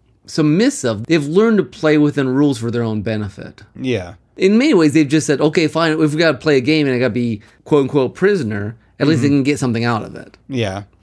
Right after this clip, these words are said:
Speaker 2: But, like, I mean, the whole idea of, like, we're completely re-, removing your aggressive
Speaker 1: Mm-hmm.
Speaker 2: tendencies or anything like that.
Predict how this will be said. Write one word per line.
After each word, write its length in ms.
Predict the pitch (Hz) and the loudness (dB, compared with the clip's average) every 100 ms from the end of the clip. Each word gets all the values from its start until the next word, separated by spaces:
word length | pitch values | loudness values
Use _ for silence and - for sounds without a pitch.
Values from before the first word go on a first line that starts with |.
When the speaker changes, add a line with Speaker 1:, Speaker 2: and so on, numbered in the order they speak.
| _ _ _ | _ _ _
Speaker 2:
But, 140 | 156 | 2
like, 260 | 139 135 120 | 2 0 0
I 40 | 156 | 0
mean, 240 | 139 131 | 0 0
the 80 | 131 | 0
whole 240 | 147 151 | 2 4
idea 320 | 131 127 131 | 2 2 0
of, 100 | 113 | 0
like, 240 | 113 110 - | -2 -2 -4
we're 160 | 139 | -4
completely 440 | 120 117 151 151 135 | -4 -2 0 2 2
re-, 340 | 131 120 117 | 0 0 0
removing 560 | 110 127 135 117 117 113 | 0 2 2 2 2 2
your 160 | 110 | 2
aggressive 680 | 104 95 123 - 110 98 - _ - | 0 0 -2 -2 -4 -6 -12 _ -8
Speaker 1:
Mm-hmm. 240 | 120 113 | -4 0
Speaker 2:
tendencies 580 | 123 143 113 95 117 98 | 0 0 -2 -4 -4 -2
or 40 | 110 | -2
anything 280 | 113 110 101 | -2 -4 -4
like 160 | 95 | -4
that. 340 | 101 98 92 | -4 -4 -6